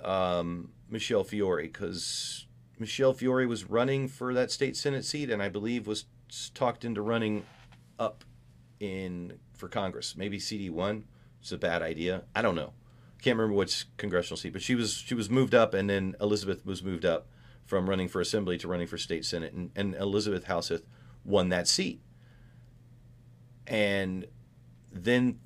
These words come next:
things fell apart in her personal life. Um, I, I don't know if there was some, uh, accusations of infidelity or abuse, but, uh, things between her and her husband Daniel fell apart, and she,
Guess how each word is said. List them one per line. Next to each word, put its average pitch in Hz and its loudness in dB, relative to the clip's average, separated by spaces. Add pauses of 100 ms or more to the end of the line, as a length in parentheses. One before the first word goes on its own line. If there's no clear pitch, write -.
(120)
things 139 4
fell 120 4
apart 120 4
in 107 2
her 98 0
personal 110 0
life. 69 -4
Um, 78 -4 (880)
I, 87 -6
I - -4
don't 87 2
know 85 0
if 82 -4
there 90 -6
was 85 -4
some, 80 -4 (1160)
uh, 82 -6
accusations 101 2
of 101 0
infidelity 117 8
or 98 4
abuse, 104 2 (640)
but, 101 8 (160)
uh, 82 -2
things 131 2
between 120 -2
her 113 4
and 107 4
her 101 4
husband 98 4
Daniel 107 6
fell 135 10
apart, 90 4 (640)
and 104 4
she, 131 0